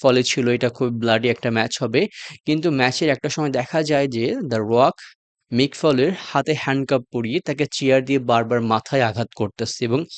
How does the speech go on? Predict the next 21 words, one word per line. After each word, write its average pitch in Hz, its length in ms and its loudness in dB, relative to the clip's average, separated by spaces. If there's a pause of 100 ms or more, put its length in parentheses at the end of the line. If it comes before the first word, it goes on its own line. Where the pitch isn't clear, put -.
(200)
আঘাত 135 300 -2
করার 135 320 4
ফলে 135 300 0
তার 135 320 2 (320)
রক্ত 127 260 0
বেরোচ্ছিল 123 540 0
এবং 131 240 0
শেষ - 380 -2
আঘাতটা 139 420 -2
খুবই 156 240 0
মারাত্মক 123 580 0
ছিল 113 220 -2
এবং 123 220 0 (280)
তার 131 120 2
ফ্র্যাকচারও 131 560 2
হয়ে 117 220 0
যায় 131 160 2
এবং 135 140 0
সেখান 131 360 -2
থেকে 127 240 0
তিনি 120 400 0